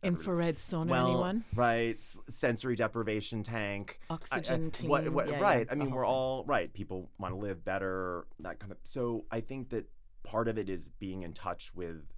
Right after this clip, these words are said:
Speaker 1: you know, trying to be really ahead of where people are, are going. And obviously, you know, all of this within the context of a certain,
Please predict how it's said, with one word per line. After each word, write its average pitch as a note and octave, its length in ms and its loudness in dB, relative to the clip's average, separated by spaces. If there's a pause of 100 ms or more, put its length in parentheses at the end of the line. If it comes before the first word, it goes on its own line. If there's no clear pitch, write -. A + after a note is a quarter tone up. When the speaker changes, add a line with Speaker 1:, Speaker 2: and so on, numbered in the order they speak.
Speaker 1:
you F#2 80 -8
know, - 60 -8
trying G2 280 -6
to F2 60 -8
be F2 140 -6
really D#2 280 -8
ahead G2+ 380 -4
of D2 160 -6
where D2 240 -8
people C#2 640 -10 (200)
are, C2+ 380 -4 (240)
are D2+ 100 -6
going. - 340 -8
And A2+ 180 -2
obviously, G#2 760 0 (260)
you G#2+ 100 0
know, F2 260 -4 (1080)
all C#3 340 6
of B2+ 120 -2
this G2+ 240 -2
within F2+ 240 -4
the F2+ 60 -4
context F#2 600 -6
of E2+ 300 -4 (100)
a - 60 -8
certain, E2 800 -6